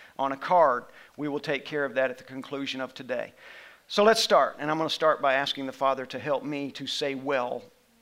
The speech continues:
to you what he has said so well to me. Father, today I'm thankful for your word. I'm thankful for the anointing.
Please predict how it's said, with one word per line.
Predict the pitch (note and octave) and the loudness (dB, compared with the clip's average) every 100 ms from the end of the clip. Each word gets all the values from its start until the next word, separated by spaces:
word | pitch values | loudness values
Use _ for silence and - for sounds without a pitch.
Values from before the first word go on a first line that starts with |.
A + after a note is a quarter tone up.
| - | -12
to | C#3+ | -8
you | C3+ D3+ D#3+ B2 A2+ - | -8 -6 -6 -8 -12 -8
what | C#3 B2 | -8 -6
he | D3 | -6
has | C3 B2+ | -4 -4
said | - C#3 B2 | -2 -2 -2
so | - D#3+ | -4 -2
well | D3+ B2+ A#2+ A#2 A2+ _ _ | -4 -4 -4 -6 -12 _ _
to | - C3+ | -12 -10
me. | B2+ A2+ _ - - - | -8 -12 _ -20 -20 -12
Father, | - F3+ F#3+ F#3+ | 4 6 6 2
today | F#3+ F3+ F#3+ | 0 4 6
I'm | F3+ D#3+ | 6 4
thankful | F#3+ F3+ - C#3 | -2 0 -2 -4
for | - D3+ | -8 -6
your | D3 | -6
word. | C#3+ D#3+ E3+ | -2 0 0
I'm | D#3 C#3 | 0 -2
thankful | D3+ D3 D3 | -4 -4 -10
for | - | -8
the | D3+ D3 | -4 -2
anointing. | D3 D#3 D#3+ E3 E3 | -2 -2 -2 -4 -10